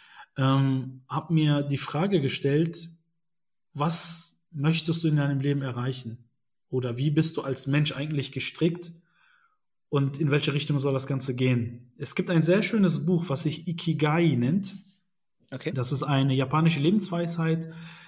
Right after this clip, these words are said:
Speaker 1: mit der du es schaffst, dein Lebenszentrum ausfindig zu machen, für das sich, sich lohnt, jeden Morgen aufzustreben und, äh, aufzustehen und danach zu streben. Das ist so ein bisschen die Bedeutung von Ikigai.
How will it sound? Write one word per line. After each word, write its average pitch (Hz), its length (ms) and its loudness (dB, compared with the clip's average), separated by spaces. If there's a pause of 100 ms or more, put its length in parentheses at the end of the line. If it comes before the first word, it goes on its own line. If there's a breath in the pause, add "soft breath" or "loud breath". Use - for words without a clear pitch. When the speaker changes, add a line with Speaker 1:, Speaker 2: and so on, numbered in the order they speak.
(160 loud breath)
Speaker 1:
mit 131 180 -2
der 151 140 4
du 156 120 4
es 139 100 2
schaffst, - 640 -2 (300 soft breath)
dein 135 200 2
Lebenszentrum 165 960 2
ausfindig 151 560 0
zu - 140 -4
machen, 127 360 0
für 139 160 -2
das 139 180 0
sich, - 220 -4
sich - 260 -4
lohnt, 170 640 2 (260)
jeden 160 300 4
Morgen 151 240 4
aufzustreben 160 800 0
und, - 360 -4
äh, - 60 -12
aufzustehen 160 680 -2
und 139 120 -2
danach 135 240 -2
zu - 140 -8
streben. 117 520 -2 (200)
Das - 200 -6
ist 151 100 -2
so 151 60 -2
ein 131 100 0
bisschen 139 480 -2 (580 loud breath)
die 135 60 -6
Bedeutung 131 380 0
von 151 160 -4
Ikigai. 117 640 -4